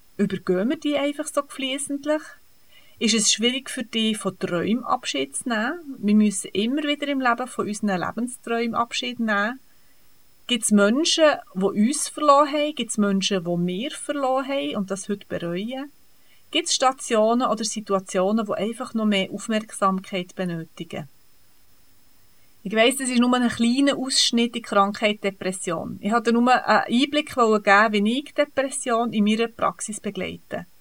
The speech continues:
Häufig haben die Menschen mit Medikamenten den Wunsch, also die Antidepressiva mittelfristig abzusetzen. Es gibt viele Möglichkeiten und Varianten, die heilkundlich oder schulmedizinisch anzugehen.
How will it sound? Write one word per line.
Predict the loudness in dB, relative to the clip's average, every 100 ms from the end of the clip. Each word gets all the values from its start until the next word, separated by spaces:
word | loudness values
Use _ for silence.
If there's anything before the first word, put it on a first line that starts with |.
| -20 -20 -20 -20 -20 -20 0
Häufig | 2 4 2 0
haben | 0
die | 4
Menschen | 2 4 2 4 6 6 2 -6 -20 -20 -20 -10
mit | -4 -4 -4 -4
Medikamenten | -4 -2 -4 0 2 2 0 -2
den | 0
Wunsch, | 2 2 2 2 0 -2
also | -4 -4
die | 0
Antidepressiva | 2 2 0 -4 -4 -4 -4 -4 -6 -2 4 4
mittelfristig | 4 -2 -6 -6 -6 -4 -2
abzusetzen. | -2 -2 -6 -8 -6 -8 -8 -10 -18 -20 -20 -20 -16
Es | -12
gibt | -8 -6
viele | 0 2
Möglichkeiten | 2 0 -2 0 0 0 0
und | 2
Varianten, | 4 4 4 4 2 -4 -8
die | -4 0
heilkundlich | 0 0 -4 -4 -2 -2 -4 -6
oder | -4
schulmedizinisch | -4 -4 -2 -2 -4 -8 -6 -4 -2 -2 2
anzugehen. | 4 4 2 -4 2 4 4